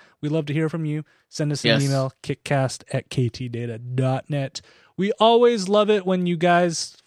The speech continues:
Speaker 1: um, come watch us live, and there's a lot of people right now in the chat room, so thank you guys.
Speaker 2: Chat is fun. I love the chats.
Speaker 1: Yep, our next episode is gonna be September fifteenth,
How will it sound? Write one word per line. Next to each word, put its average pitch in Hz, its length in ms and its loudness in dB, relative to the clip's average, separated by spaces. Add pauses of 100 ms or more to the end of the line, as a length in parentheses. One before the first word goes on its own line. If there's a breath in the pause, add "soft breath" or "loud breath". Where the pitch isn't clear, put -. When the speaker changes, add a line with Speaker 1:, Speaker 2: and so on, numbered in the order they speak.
(100)
Speaker 1:
um, 143 520 0
come 156 400 -6
watch 147 240 -2
us - 220 -8
live, 143 480 -2
and 135 180 -4
there's 123 120 -4
a 123 80 -6
lot 135 140 -2
of 127 60 -8
people 147 220 -8
right 139 140 -6
now 135 160 -6
in 131 80 -8
the 127 60 -10
chat 139 220 -8
room, 139 160 -10
so 135 100 -12
thank 170 260 -4
you 160 80 -8
guys. 151 340 -4
Speaker 2:
Chat 135 220 2
is 117 140 -8
fun. 117 220 0
I 110 80 -4
love 127 180 0
the 117 100 -6
chats. 104 420 -4 (480)
Speaker 1:
Yep, 143 260 -4
our 156 100 -2
next 180 240 -4
episode 175 220 -2
is 156 60 -4
gonna 160 140 -2
be 151 60 0
September 165 480 -2
fifteenth, 151 640 -4